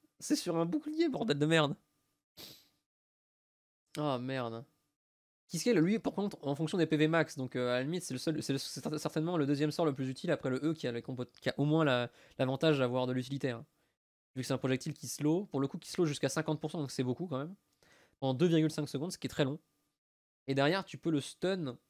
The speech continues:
euh, pendant un virgule vingt-cinq secondes en infligeant des dégâts physiques, euh, supplémentaires. Mais c'est des dégâts physiques flat, donc c'est dégueulasse. Bref.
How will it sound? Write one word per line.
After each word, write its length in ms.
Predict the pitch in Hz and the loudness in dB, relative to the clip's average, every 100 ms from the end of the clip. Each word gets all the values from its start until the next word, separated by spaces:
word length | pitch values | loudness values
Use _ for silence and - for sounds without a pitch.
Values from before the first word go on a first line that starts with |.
| - | -6
euh, 340 | 131 127 123 120 | -2 0 0 -2
pendant 240 | 131 147 | -4 -2
un 60 | 156 | 2
virgule 260 | 156 147 131 - 147 | 2 2 -2 -8 -6
vingt-cinq 340 | 147 170 156 | -6 -6 -6
secondes 340 | 151 151 175 - | -4 -6 -8 -10
en 120 | 139 135 | -8 -6
infligeant 380 | 135 143 160 | -2 -2 0
des 80 | 147 | -2
dégâts 220 | 131 147 | 0 -2
physiques, 640 | 143 - - 143 147 156 131 | -4 -8 -8 -6 -6 -4 -4
euh, 380 | 120 117 117 120 _ _ | -2 -4 -8 -12 _ _
supplémentaires. 460 | _ 139 131 98 - _ _ _ _ _ _ _ _ _ _ _ _ _ _ _ _ _ | _ -4 -4 -6 -12 _ _ _ _ _ _ _ _ _ _ _ _ _ _ _ _ _
Mais 80 | 139 | -10
c'est 120 | 135 | 0
des 60 | 147 | 6
dégâts 140 | 160 | 6
physiques 240 | 156 175 - | 6 2 2
flat, 160 | 220 - - _ - | 2 0 -6 _ -10
donc 120 | 123 | -10
c'est 120 | - 127 | -4 -2
dégueulasse. 480 | 147 160 - - _ _ _ - - _ - - _ - | 0 -2 -6 -14 _ _ _ -20 -20 _ -20 -20 _ -6
Bref. 360 | 135 127 - | -2 -2 -6